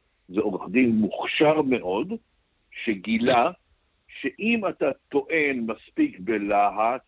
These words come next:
וברצף ובשצף, בסופו של דבר בית משפט מותש, ואתה מקבל משהו. כי בבתי המשפט שלנו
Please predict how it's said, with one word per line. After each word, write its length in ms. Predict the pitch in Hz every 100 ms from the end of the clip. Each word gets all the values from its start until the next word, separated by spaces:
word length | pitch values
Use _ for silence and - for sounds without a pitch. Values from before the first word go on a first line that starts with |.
| -
וברצף 800 | 101 85 98 110 117 - 139 135 -
ובשצף, 720 | 95 95 - 104 104 - 160 - _ _ _ _ -
בסופו 560 | 110 - - - 170
של 220 | - 151 113
דבר 480 | 104 85 107 110 139 - _ _ _
בית 300 | 95 160 160
משפט 580 | 156 139 - - 135 -
מותש, 800 | 131 123 - 127 107 - - - _ _ _ _ _ _ _
ואתה 220 | 151 160
מקבל 720 | 156 156 170 156 185 175 165 156 -
משהו. 480 | 120 127 - - -
כי 120 | -
בבתי 300 | 113 107 107
המשפט 440 | 196 196 - 151 147
שלנו 640 | - 110 110 117 107 85